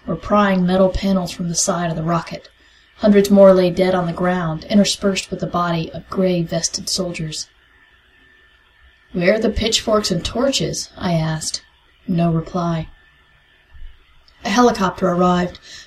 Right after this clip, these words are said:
ten commandos ziplining to the ground just meters from the camera crew. Seventy looters went down in the first minute,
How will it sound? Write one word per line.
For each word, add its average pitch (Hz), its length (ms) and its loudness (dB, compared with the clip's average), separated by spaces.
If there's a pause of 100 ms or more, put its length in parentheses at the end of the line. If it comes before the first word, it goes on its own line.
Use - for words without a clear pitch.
(100)
ten 233 220 6
commandos 196 680 6
ziplining 180 560 0
to 185 80 -4
the 180 80 0
ground 185 380 0
just 196 160 -2
meters 190 320 2
from 196 140 -6
the 175 80 -4
camera 185 340 0
crew. 156 340 -4 (460)
Seventy 214 400 4
looters 196 400 6
went 196 180 2
down 185 260 2
in 180 80 2
the 180 60 -2
first - 380 0
minute, 180 420 -2